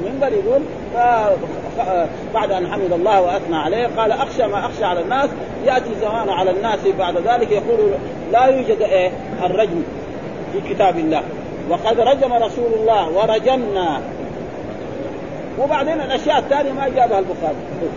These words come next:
لأنه هو الشيء اللي يبغاه جابه، والباقي ما جاب له الخط، الباقي أبدا. ها؟ الشيء اللي يبغاه أتى به، وظاهر من المشايخ فما قالوا، لأنه هو الشيء اللي يبغاه هو اللي جابه في الحديث. ف-، فمعنى، فمعنى ذلك: "لأقتلن في الأمام"، وهو هذا.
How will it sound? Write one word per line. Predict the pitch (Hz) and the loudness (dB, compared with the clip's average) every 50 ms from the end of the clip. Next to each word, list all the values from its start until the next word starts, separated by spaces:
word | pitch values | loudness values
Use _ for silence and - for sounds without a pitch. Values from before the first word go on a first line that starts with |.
| - - - - - - - - - - | -8 -10 -10 -10 -8 -6 -6 -6 -2 0
لأنه | 202 240 247 285 | 0 0 2 4
هو | 285 302 294 277 - | 6 6 6 6 2
الشيء | 226 - - 330 311 | -2 -4 -4 -4 0
اللي | 302 254 | 2 2
يبغاه | 233 - 269 302 294 247 | 2 2 2 0 0 0
جابه، | 240 226 196 175 | 0 0 0 0
والباقي | 180 190 190 233 262 294 277 - 262 | -2 -2 0 2 0 0 0 0 0
ما | 262 240 | 0 2
جاب | - 240 214 202 | 2 0 0 0
له | 196 | 0
الخط، | 175 160 - 208 190 - 175 | -2 0 -2 -6 -6 -6 -6
الباقي | 160 147 165 165 160 147 139 143 - 147 147 - - - - - - - - 190 - - - - - - | -6 -4 -4 -6 -4 -6 -8 -8 -8 -8 -8 -8 -8 -10 -10 -8 -6 -6 -6 -6 -6 -8 -10 -6 -4 -2
أبدا. | 220 190 170 143 - - - 147 139 | -2 -2 -2 -4 -6 -6 -6 -4 -4
ها؟ | 208 226 - - - 262 | -4 -4 -4 -2 -2 -2
الشيء | 254 214 - 277 285 269 | -2 0 2 2 4 4
اللي | 254 240 226 214 | 4 4 4 2
يبغاه | 185 - 247 277 294 320 294 269 - - - - - 233 | 2 2 0 2 2 0 0 -2 -6 -10 -10 -4 -2 -2
أتى | 247 - 240 208 190 185 | 0 2 2 0 2 2
به، | 185 185 185 196 226 240 233 240 240 240 - - | 0 0 2 0 0 0 2 2 2 0 0 -2
وظاهر | - - 247 - - | 0 4 4 4 4
من | 208 202 202 190 | 2 -2 -4 -4
المشايخ | - - - 226 214 208 160 - | -2 0 2 4 4 4 2 -2
فما | 180 185 190 175 196 180 165 151 | -4 -4 -4 -2 -2 -2 -2 0
قالوا، | 156 147 143 139 135 - - - - | 0 -2 -2 -4 -6 -8 -8 -6 -2
لأنه | - 214 220 226 233 240 | -2 0 0 2 4 4
هو | 269 | 4
الشيء | - - 277 277 | 4 6 4 4
اللي | 247 226 214 | 4 4 2
يبغاه | 180 185 240 277 | 2 2 2 4
هو | 269 254 262 | 4 4 4
اللي | 240 226 202 - | 4 2 4 4
جابه | 480 659 392 | 4 4 4
في | 359 - - | 2 -2 -6
الحديث. | - 311 285 294 - - - - - - - | -6 -6 -6 -6 -8 -8 -8 -10 -10 -6 -2
ف-، | 202 214 220 214 202 - | 0 0 0 0 0 -2
فمعنى، | 220 226 262 277 262 254 214 190 185 196 | -2 -2 0 0 0 0 0 0 -2 -2
فمعنى | 202 214 - 202 196 196 180 196 | -2 0 0 0 0 -2 0 0
ذلك: | 214 214 202 175 196 180 165 160 - - - - - 170 | 0 0 0 0 -2 -2 -2 -4 -6 -8 -8 -6 -4 -4
"لأقتلن | 196 196 185 - 208 226 254 247 | -4 -4 -2 -4 -2 -2 -2 -2
في | 185 196 | -2 -2
الأمام"، | 185 196 233 277 285 240 | -2 0 0 -2 0 0
وهو | 233 226 214 208 190 | 0 0 2 2 2
هذا. | 175 170 151 - | 2 2 0 -2